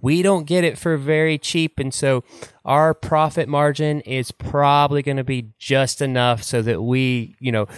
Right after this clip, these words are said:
don't lose money on it. Um, but that was one thing that Garrett and I talked about. We wanna make sure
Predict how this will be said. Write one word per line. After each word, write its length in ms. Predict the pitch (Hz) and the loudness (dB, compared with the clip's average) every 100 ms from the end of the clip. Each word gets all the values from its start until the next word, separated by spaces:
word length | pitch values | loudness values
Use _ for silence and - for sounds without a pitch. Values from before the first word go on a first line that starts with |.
| - | -2
don't 200 | 143 139 | 0 2
lose 220 | 139 139 123 | 2 2 2
money 300 | 123 117 107 | 0 2 0
on 160 | 107 | 0
it. 200 | 104 - | -2 -4
Um, 300 | 110 110 107 | -2 0 0
but 240 | 113 117 120 | 2 2 2
that 80 | |
was 160 | 131 123 | 2 2
one 160 | 143 143 | 0 2
thing 160 | 147 | 2
that 140 | 131 120 | 2 2
Garrett 220 | 127 135 | 2 2
and 100 | 131 | 2
I 80 | 123 | 0
talked 260 | 131 127 | 0 0
about. 400 | 123 127 123 - | 0 0 0 -2
We 140 | 120 123 | -2 0
wanna 180 | 123 | 0
make 220 | 123 123 - | 2 0 -2
sure 480 | - 127 123 123 | -4 2 2 2